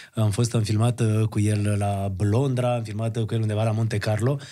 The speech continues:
un, uh, jucător, uh, fabulos de poker, uh, unul din, uh, primii jucători de poker din lume, Daniel Negreanu.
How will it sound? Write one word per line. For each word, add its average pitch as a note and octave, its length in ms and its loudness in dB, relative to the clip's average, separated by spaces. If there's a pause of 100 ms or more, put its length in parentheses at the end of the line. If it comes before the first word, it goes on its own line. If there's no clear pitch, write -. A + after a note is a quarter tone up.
(220)
un, A#2 220 0
uh, A#2+ 360 0
jucător, A2 440 -6
uh, B2 400 -2
fabulos A2+ 540 0
de F#2+ 140 -4
poker, G#2 400 -2
uh, A#2 180 -2
unul A#2 240 -2
din, A#2 220 -2
uh, A#2 200 0
primii B2 400 0
jucători A2+ 360 -2
de A2 80 0
poker A2 280 -2
din G2+ 140 -2
lume, A2+ 200 2
Daniel A2 300 -2
Negreanu. A#2+ 460 0